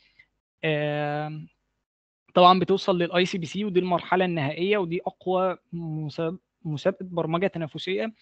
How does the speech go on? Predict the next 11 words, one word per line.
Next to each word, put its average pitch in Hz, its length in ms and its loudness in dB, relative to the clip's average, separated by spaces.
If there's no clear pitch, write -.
في - 80 -6
العالم. 147 380 4
تمام؟ 202 320 -2
آه، 170 200 0
عاوز 190 260 4
بس 208 220 -4
أوريكم 208 280 -2
يعني 208 200 0
كده 202 140 -2
بعض 202 200 -4
الصور، 185 400 -6